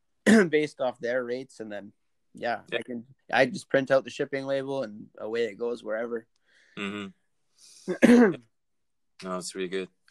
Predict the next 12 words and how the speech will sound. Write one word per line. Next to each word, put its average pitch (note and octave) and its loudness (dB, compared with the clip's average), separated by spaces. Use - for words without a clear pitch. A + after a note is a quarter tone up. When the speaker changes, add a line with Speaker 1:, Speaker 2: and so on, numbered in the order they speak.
Speaker 2:
I G#2 4
like A#2+ 4
the A2+ -6
design F#2+ -8
too G2 -12
of E2+ -12
the, E2+ -10
of E2 -16
the F2+ -10
homepage. E2 -10
Very F2 -6
sleek. - -16